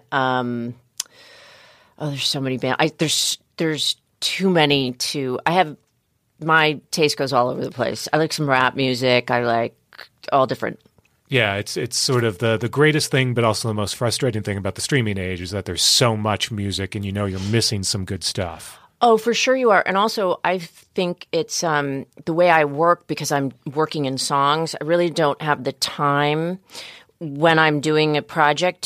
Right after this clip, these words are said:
Speaker 1: to sit and listen to the whole album. I'm really,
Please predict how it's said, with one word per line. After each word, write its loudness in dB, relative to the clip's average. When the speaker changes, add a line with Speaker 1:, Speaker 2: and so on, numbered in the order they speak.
Speaker 1:
to -2
sit 0
and 0
listen 0
to -4
the -2
whole -2
album. -2
I'm 2
really, 4